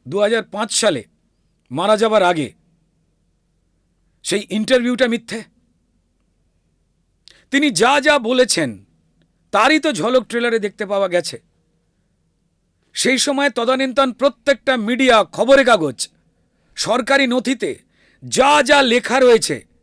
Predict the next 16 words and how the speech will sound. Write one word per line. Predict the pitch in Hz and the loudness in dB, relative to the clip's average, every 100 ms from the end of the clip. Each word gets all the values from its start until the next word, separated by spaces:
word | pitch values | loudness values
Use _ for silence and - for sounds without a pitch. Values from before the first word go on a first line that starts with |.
| _ _ _ _ _ _ - | _ _ _ _ _ _ -6
যে | 131 285 | 0 0
যে | 254 277 | 2 -2
ছবিগুলো | - - 269 294 285 262 | -2 -2 0 0 2 4
ভেসে | 233 240 | 2 0
বেড়াচ্ছে, | 220 196 151 - 117 - _ _ _ _ _ _ _ _ _ _ _ _ _ _ | 2 2 -2 -8 -12 -18 _ _ _ _ _ _ _ _ _ _ _ _ _ _
সেইগুলোই | - 247 269 294 294 | -6 -2 -2 0 -2
তো | 285 294 | -2 -4
পরিষ্কার | 254 262 - 269 214 | -4 -4 -4 -4 -2
দেখানো | 220 240 247 | -4 -4 -6
হয়েছে | 220 294 240 240 | -4 -2 -2 -4
এই | 185 214 | -4 -6
ট্রেলারে। | - 226 196 110 - _ _ _ _ _ _ _ _ | -2 0 0 -2 -14 _ _ _ _ _ _ _ _
সিনেমা | - 156 226 262 | -4 -2 -2 -2
রিলিজ | 240 233 254 185 | -2 -2 -4 -6
না | 185 | -8
হওয়ার | 202 233 | -8 -8